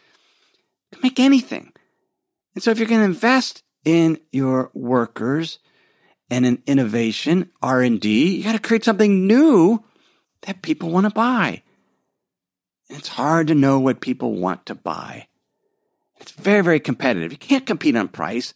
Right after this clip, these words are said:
We have all of these websites to figure out who's got the cheapest price, to race to the bottom. It's those that have something new and different. It could be a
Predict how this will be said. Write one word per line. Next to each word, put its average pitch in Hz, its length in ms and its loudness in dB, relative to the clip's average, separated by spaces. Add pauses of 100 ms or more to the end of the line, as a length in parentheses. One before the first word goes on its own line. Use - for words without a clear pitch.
(320)
We 147 60 -4
have 139 100 -8 (120)
all 208 400 4
of 139 120 0
these 117 340 0
websites 113 640 -4
to - 100 -8
figure 120 240 -2
out 117 120 -4
who's 226 340 2
got 139 180 -2
the 127 80 -2
cheapest - 500 -4
price, 76 340 -4 (760)
to 147 240 -8
race 180 260 2
to 156 80 -4
the 139 80 0
bottom. 107 520 -4 (540)
It's - 200 -6
those 254 400 2
that 240 120 0
have 233 120 2
something 233 340 2
new 247 400 4 (100)
and 160 220 0 (120)
different. 165 520 -2 (720)
It - 80 -20
could - 100 -20
be 294 80 -2
a 285 60 -2